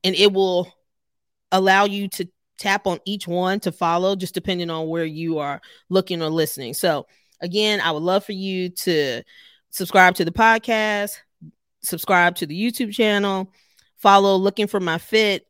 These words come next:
on Instagram, and also join the Looking for My Fit community on Facebook.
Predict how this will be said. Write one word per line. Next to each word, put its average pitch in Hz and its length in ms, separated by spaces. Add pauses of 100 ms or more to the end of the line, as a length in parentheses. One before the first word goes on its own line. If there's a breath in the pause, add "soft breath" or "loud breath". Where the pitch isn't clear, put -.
on 165 300
Instagram, 196 760
and 180 140
also 185 360
join 180 300
the 160 60
Looking 170 240
for 175 120
My 165 160
Fit - 280
community 214 640 (380 soft breath)
on 165 140
Facebook. 196 640